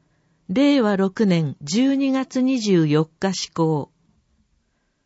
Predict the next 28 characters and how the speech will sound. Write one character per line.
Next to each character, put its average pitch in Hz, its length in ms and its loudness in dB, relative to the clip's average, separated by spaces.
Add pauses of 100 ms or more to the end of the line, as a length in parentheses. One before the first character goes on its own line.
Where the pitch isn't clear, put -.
(640)
埼 285 360 -2
玉 269 320 -2
県 208 320 2
拉 202 140 0
致 294 200 -8
問 294 280 -4
題 226 280 0
等 220 320 2
の 175 160 2
早 285 320 0
期 180 220 -6
解 220 320 -2
決 226 300 -2
に 214 180 2
向 202 120 2
け 196 180 -2
た 175 320 -6
施 - 220 -4
策 294 360 -2
の 285 120 -2
推 285 360 2
進 277 380 -2
に 269 140 -2
関 262 340 -2
す - 180 -4
る 180 180 2
条 180 380 2
例。 156 480 0